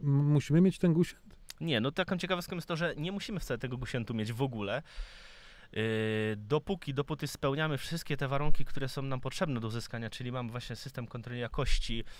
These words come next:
Speaker 2: yy, mamy kursy H M S, mamy, mamy właśnie odpowiednie rutyny wdrożone w firmę, mamy przede wszystkim osoby wykwalifikowane, to możemy taką robotę podjąć, czyli na przykład, nie wiem, dobudówkę czy budowę całego domu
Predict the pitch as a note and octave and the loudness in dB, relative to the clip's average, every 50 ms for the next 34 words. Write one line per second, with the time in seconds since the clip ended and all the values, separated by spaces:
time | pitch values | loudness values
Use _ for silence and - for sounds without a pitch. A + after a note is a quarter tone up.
0 | - - - - A2+ A2 A2+ A2+ A#2+ B2+ C3 C3 B2+ B2 - C3+ B2 - - B2+ | -14 -14 -10 -8 -6 -4 -4 -2 -2 -2 -2 -4 -4 -6 -8 -10 -10 -10 -10 -8
1 | - C#3 B2+ B2 B2 B2 B2+ B2+ B2 - - B2 A#2+ B2 B2+ B2 A#2+ A#2+ A#2+ A#2+ | -6 -4 -4 -2 0 0 0 0 0 -4 -4 -4 -4 -4 -4 -4 -4 -4 -4 -4
2 | A#2 A#2 A#2+ A#2+ A#2 A2+ A#2 A#2+ B2 B2 A#2 A2 A#2 A#2 - - A#2+ - - - | -4 -4 -6 -6 -6 -6 -6 -6 -6 -6 -6 -6 -6 -8 -6 -6 -8 -8 -8 -8
3 | A#2 A#2+ A#2+ A#2+ A#2+ A#2 B2+ B2 - - C#3 C#3 B2+ A2+ A2 G#2+ G#2 A2 A2+ A2 | -8 -6 -4 -4 -4 -2 -4 -4 -4 -4 -4 -4 -2 -2 -4 -6 -6 -6 -6 -6
4 | A2+ G#2 A2+ A2+ A2+ G#2+ G2+ - - A2 G#2 G#2+ A2 A#2+ B2+ - - - - - | -6 -4 -6 -6 -6 -6 -8 -8 -8 -8 -6 -6 -6 -6 -8 -10 -14 -20 -14 -10
5 | A2 A2 B2 C3+ C3+ - - - C3 B2 A#2+ - - C#3 - - C#3 - - B2 | -6 -6 -4 -4 -6 -8 -8 -10 -10 -10 -8 -10 -10 -10 -8 -8 -8 -6 -6 -4
6 | - - E3 C#3+ C3 B2 A#2 D3 D#3 - - D3+ C#3 C3+ B2+ - D#3 - - D#3 | 0 2 2 2 2 2 0 -2 -4 -2 0 0 0 0 -2 -4 -8 -4 -2 0
7 | C#3 D3 B2+ A2+ A2 A#2+ D3+ F#3+ A3+ - - - - - - _ - D3 D#3+ D3 | 2 4 2 2 2 0 -2 -2 -4 -8 -12 -20 -20 -20 -16 _ -8 -6 -4 -4
8 | E3+ F3+ F3+ E3 E3 D#3+ - E3 D#3 D3 D3+ D3 D#3 - E3+ D#3+ - G3+ F#3 C#3 | -2 -2 -2 -2 -4 -4 -2 -2 -2 -2 -2 -4 -4 -4 -4 -4 0 0 0 0
9 | A#2 A2+ A2+ A2+ - - - B2+ B2 B2+ A#2+ - - C3 B2 A#2 G#2+ G2+ G2 B2 | 0 -4 -6 -6 -8 -12 -12 -10 -10 -10 -10 -10 -8 -8 -6 -6 -6 -6 -6 -6
10 | A2+ A2+ A#2 B2+ B2+ - - - - - A#2 A#2+ A#2 B2 A#2+ A2+ A#2 A2 - - | -6 -4 -4 -4 -6 -4 -6 -8 -8 -6 -6 -2 0 0 0 2 0 0 0 2
11 | A#2+ A2+ A2+ A2 A#2+ A#2 A2+ A2 G2+ G#2 C#3+ F#3 A3+ | 2 2 2 2 0 2 4 4 4 4 0 -2 -2